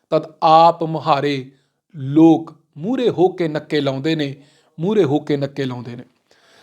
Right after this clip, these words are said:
ਸਤਿ ਸ਼੍ਰੀ ਅਕਾਲ, ਪੀਬੀ ਬੱਤੀ ਨਵਾਂ ਸ਼ਹਿਰ ਦੇਖ ਰਹੇ ਹੋ। ਮੈਂ ਤੁਹਾਡਾ ਆਪਣਾ ਪਰਿਵਾਰਕ ਮੈਂਬਰ ਦਿਨੇਸ਼ ਸੂਰੀ। ਤੁਸੀਂ ਸ਼ੇਅਰ ਤੋਂ ਅੰਦਾਜ਼ਾ ਲਾ ਲੈਂਦੇ ਵੀਡੀਓ ਕਿਸ ਬਾਬਤ ਹੋਣ ਵਾਲੀ ਹੈ। ਸਾਥੀਓ, ਨਵਾਂ ਸ਼ਹਿਰ ਦੀ ਗੱਲ ਕਰੀਏ ਜਾਂ ਖਾਸ ਕਰਕੇ ਰਾਹੋਂ ਤੋਂ ਔੜ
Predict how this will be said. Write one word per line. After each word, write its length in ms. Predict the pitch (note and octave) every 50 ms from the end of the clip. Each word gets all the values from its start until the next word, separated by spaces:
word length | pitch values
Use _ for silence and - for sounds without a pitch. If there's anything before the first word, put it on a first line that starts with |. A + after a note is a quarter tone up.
| _ _
ਸਤਿ 280 | - - - G3+ G3+ -
ਸ਼੍ਰੀ 260 | - A3 G#3+ A3+ A3
ਅਕਾਲ, 340 | G#3+ A3 G#3 G3 G3+ - - - _ _
ਪੀਬੀ 180 | F#3 F3 F3
ਬੱਤੀ 260 | E3+ D#3+ E3+ E3+ F3+ E3+
ਨਵਾਂ 260 | E3 D#3+ D#3+ E3 E3
ਸ਼ਹਿਰ 280 | D#3+ - D#3+ D3 D#3+
ਦੇਖ 260 | D3 D#3 D#3 C#3+ - D#3+
ਰਹੇ 160 | D#3+ D#3 D3+
ਹੋ। 200 | D3+ D3 D3 D3 - - _ _ _ _ D3
ਮੈਂ 120 | D3 D3+
ਤੁਹਾਡਾ 260 | C#3+ D3+ D3+ C#3+ D3
ਆਪਣਾ 240 | C#3+ C#3+ C#3+ D#3 D3
ਪਰਿਵਾਰਕ 400 | C#3+ D3 C#3 C3+ C#3 C3+ C3 -
ਮੈਂਬਰ 240 | C#3+ C3+ B2+ C3 B2+
ਦਿਨੇਸ਼ 300 | A#2+ C3 C3 C#3 C3 -
ਸੂਰੀ। 140 | D3+ C#3+ C#3+
ਤੁਸੀਂ 240 | C#3+ C#3+ C#3 D3+
ਸ਼ੇਅਰ 180 | C3+ - E3 E3
ਤੋਂ 120 | E3 E3+
ਅੰਦਾਜ਼ਾ 160 | D#3 D#3 D3 D#3
ਲਾ 80 | D3+
ਲੈਂਦੇ 140 | D#3 E3+ G3
ਵੀਡੀਓ 180 | G3 E3 - C#3+
ਕਿਸ 220 | - C#3 - -
ਬਾਬਤ 260 | C#3 C#3+ D3 D3+ -
ਹੋਣ 120 | C3+ C3 -
ਵਾਲੀ 160 | - D3+ -
ਹੈ। 60 | - - _ _ - - - - - - - - - - - - - - -
ਸਾਥੀਓ, 600 | - - A#3+ A#3+ B3 - C#4+ C#4+ C#4+ C#4+ C#4+ - - -
ਨਵਾਂ 360 | F#3 F#3 G3+ G#3 G#3+ A3 A#3
ਸ਼ਹਿਰ 280 | G#3+ - G#3+ G3+ G3+ F#3+
ਦੀ 160 | F#3 G#3 F#3
ਗੱਲ 180 | F#3+ E3+ E3 D#3+
ਕਰੀਏ 340 | E3 E3+ D#3+ D#3+ E3 E3+
ਜਾਂ 140 | E3 E3+ E3+
ਖਾਸ 320 | D#3+ - - D3+ D3+ D3 -
ਕਰਕੇ 480 | - E3 D3+ - - - F3 E3+ D#3+ C3+
ਰਾਹੋਂ 440 | C3+ C#3+ C#3+ D3+ C#3+ D3 E3+ F3+ F3
ਤੋਂ 460 | F3 F3 F3+ F3 F3 F3 F3 F3+ F3+ - _ _ _ _ _ _ _ _ _ _
ਔੜ 440 | F3 E3 D#3+ D#3+ D#3+ E3 E3+ E3 E3